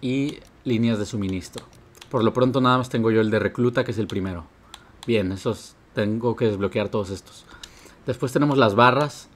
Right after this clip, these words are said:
que vienen siendo todos estos bocetos e ilustraciones. Este es el que ya viene preestablecido. Al momento de conectarnos online podemos ver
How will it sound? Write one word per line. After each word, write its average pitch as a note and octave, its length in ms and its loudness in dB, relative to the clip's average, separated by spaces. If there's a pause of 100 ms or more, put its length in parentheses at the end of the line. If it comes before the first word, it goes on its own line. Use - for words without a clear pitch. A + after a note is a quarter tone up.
(580)
que A#2+ 260 4 (120)
vienen B2+ 240 4
siendo C3 240 0
todos B2 240 2
estos B2 280 -4
bocetos A#2 560 -2
e C3+ 120 0
ilustraciones. G2+ 760 0
Este A2+ 200 -8
es A#2+ 40 -2
el B2+ 120 0
que A#2 100 0
ya G#2+ 100 4
viene A2+ 220 0
preestablecido. G#2+ 640 -2 (600)
Al A2+ 120 -2
momento A#2 400 0
de C3 280 0
conectarnos A#2 720 -2
online B2 560 2
podemos A2 340 0
ver A2+ 240 0